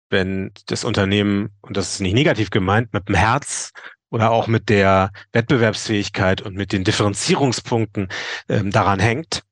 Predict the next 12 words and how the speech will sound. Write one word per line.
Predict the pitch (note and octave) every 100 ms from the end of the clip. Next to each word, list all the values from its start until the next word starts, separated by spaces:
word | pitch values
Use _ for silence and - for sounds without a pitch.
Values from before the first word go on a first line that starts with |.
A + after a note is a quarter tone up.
| _
dass | G#2 F#2 - - - - -
Individualisierung | C3+ B2+ A2+ A#2 A#2 G#2+ G#2 B2 B2+ A#2
im | C3 G#2+
System | G2+ - A#2+ A#2+
drin | A2 G2+ G2
ist | G2+ -
und, | F2+ F#2 - - - -
äh, | -
dass | - - -
ein | -
eigenes | A2 A2 A2+ F#2+
System | G2+ - G#2 A2 G#2+